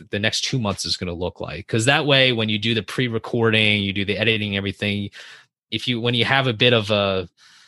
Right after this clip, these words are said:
cushion, so to speak, when you pre-record it and you've edited those episodes and you realize, "Oh gosh, I have, I have a two-week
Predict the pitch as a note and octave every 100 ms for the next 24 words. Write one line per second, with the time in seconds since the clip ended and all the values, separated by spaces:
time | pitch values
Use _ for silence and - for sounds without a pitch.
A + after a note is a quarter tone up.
0 | _ - - G3 - F#2 D#2+ E2+ - A2
1 | G2+ - G2+ G2 G#2 G#2+ - D3+ C3 -
2 | B2 A#2+ A2 G2 A#2 A#2+ A#2+ A2 G#2+ G#2
3 | A2+ A#2 - - G2 F#2+ G2+ A2 A#2+ G#2+
4 | - D#3+ F#2 C3+ B2+ - G#2+ G2 G2+ G#2+
5 | G#2+ - A#2 A#2